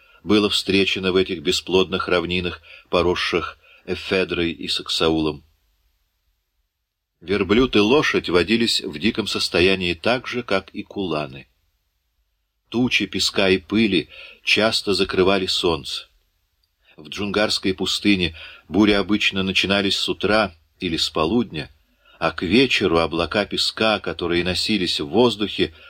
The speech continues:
ложились на землю, и к закату солнца степные дали делались вновь голубыми.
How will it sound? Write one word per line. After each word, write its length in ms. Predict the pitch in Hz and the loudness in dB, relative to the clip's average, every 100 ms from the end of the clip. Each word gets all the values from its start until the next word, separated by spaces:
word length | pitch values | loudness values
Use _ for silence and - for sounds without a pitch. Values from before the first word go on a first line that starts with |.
| - | -16
ложились 560 | - 85 85 101 90 - | -4 -2 0 0 0 -2
на 120 | 92 | -4
землю, 520 | 85 110 131 127 110 - _ _ _ | 0 2 2 2 -2 -4 _ _ _
и 200 | - 123 | -2 0
к 80 | 98 | 0
закату 460 | 80 92 104 92 78 | 0 0 0 0 -2
солнца 520 | - 117 139 127 117 | 0 2 2 -2 -6
степные 540 | - 92 85 87 80 | -4 -6 -6 -2 0
дали 360 | 78 92 107 101 | 2 0 0 -2
делались 520 | 71 92 95 90 - | 0 2 2 0 -4
вновь 300 | 73 82 80 | -6 -6 -6
голубыми. 720 | 76 82 80 73 73 - 127 | -6 -6 -4 -4 -6 -8 -14